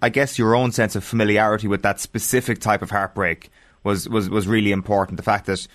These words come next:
you knew the club, you were watching the club, you weren't, you weren't a blow-in to Liverpool, to, to say the least.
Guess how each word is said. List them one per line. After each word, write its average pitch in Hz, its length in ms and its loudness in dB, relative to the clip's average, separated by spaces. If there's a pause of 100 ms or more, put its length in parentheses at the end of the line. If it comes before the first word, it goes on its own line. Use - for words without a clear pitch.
(160)
you 104 120 0
knew 120 160 4
the 104 80 2
club, 92 300 -2
you 95 60 0
were 98 100 2
watching 110 320 0
the 95 80 -2
club, 95 320 -2
you 101 80 -2
weren't, 104 380 0 (260)
you 113 80 0
weren't 123 120 4
a 107 40 0
blow-in 113 380 2
to 98 60 -6
Liverpool, 92 380 -2
to, 92 220 -2
to - 100 -16
say 104 160 0
the 95 80 0
least. 98 440 -4